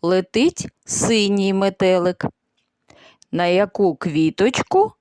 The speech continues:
сів чорний метелик?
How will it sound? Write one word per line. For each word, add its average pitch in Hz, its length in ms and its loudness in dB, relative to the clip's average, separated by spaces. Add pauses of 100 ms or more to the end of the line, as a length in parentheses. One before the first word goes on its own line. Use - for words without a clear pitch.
(420)
сів - 460 -2
чорний 190 600 0
метелик? 170 800 -2